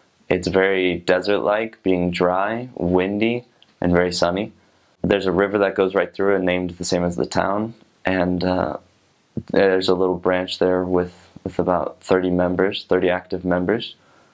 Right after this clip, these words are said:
The town itself has no public transportation, so it's all just walking, but it's small enough that it doesn't really matter.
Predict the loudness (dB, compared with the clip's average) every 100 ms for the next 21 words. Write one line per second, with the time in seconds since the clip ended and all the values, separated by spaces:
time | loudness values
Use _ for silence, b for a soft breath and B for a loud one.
0 | b b _ -10 -2 0 2 0 0 -2
1 | 0 0 2 -2 -2 0 2 2 0 -2
2 | -2 -2 -4 -4 -4 -2 -2 0 -2 0
3 | 0 0 0 0 -2 0 0 0 -2 -4
4 | 0 0 -2 -2 0 0 0 -4 -4 -2
5 | -2 -4 -6 -4 0 2 2 0 0 0
6 | -2